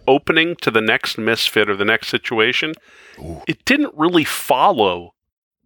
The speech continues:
Speaker 1: from the previous episodes. It was just literally like, "Oh, and now let's peel back another layer,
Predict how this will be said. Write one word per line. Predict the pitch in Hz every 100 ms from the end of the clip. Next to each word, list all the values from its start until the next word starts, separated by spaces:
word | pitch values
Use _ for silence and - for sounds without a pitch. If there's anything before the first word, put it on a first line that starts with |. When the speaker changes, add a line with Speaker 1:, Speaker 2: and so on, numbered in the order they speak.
| _ _
Speaker 1:
from | - - 120
the | 113
previous | - 123 110 104 -
episodes. | 92 104 - 98 95 92 - - - -
It | 160
was | 165 127
just | 180 - 123
literally | 139 165 131 107
like, | 104 110 - -
"Oh, | 190 147
and | 117
now | 165 240
let's | 233
peel | - 220 190
back | 160 143
another | 127 113 143 110
layer, | 101 104 101